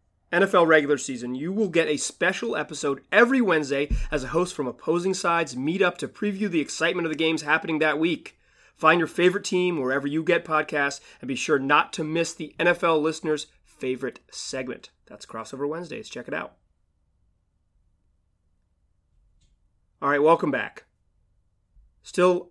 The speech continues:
Locked On Blazers, still Mike Richmond, and we're still talking Hassan Whiteside. We gave you his year in review briefly in the first segment, and the second segment I want to talk about best case and worst case scenarios,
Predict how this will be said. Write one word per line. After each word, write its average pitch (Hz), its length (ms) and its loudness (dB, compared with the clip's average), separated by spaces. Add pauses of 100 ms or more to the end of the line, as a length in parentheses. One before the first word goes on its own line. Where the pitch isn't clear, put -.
(120)
Locked 151 280 0
On 147 120 2
Blazers, 135 280 -2
still 175 180 -2
Mike 165 200 2
Richmond, 151 280 0
and 135 60 -2
we're 135 80 -4
still 185 320 0
talking 175 360 0
Hassan 135 520 -6
Whiteside. 117 500 -8
We 143 80 -2
gave 165 240 2
you 190 100 2
his 151 160 0
year 151 360 0
in 151 120 2
review 123 580 -6
briefly 127 580 -8
in 117 60 -10
the 113 60 -10
first 117 300 -10
segment, 117 340 -10
and 123 200 -10 (320)
the 170 80 -4
second 208 340 2
segment 156 320 -2
I - 20 0
want 139 220 -4
to - 40 -12
talk 127 180 -8
about 123 300 -10
best 160 260 2
case 160 440 -4
and 143 280 -6
worst 135 360 -4
case - 320 -12
scenarios, - 800 -16